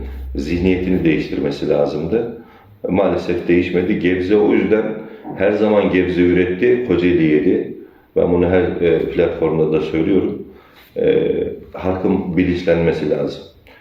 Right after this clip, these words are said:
Zihniyetin değişmesi lazım ki Gebze değişsin.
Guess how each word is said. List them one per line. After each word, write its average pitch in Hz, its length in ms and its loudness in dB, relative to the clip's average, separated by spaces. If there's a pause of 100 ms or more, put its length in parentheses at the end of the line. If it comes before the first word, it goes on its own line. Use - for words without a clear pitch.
(220)
Zihniyetin 104 680 0
değişmesi 101 500 0
lazım 107 360 2
ki - 140 0
Gebze 90 380 2
değişsin. - 420 -2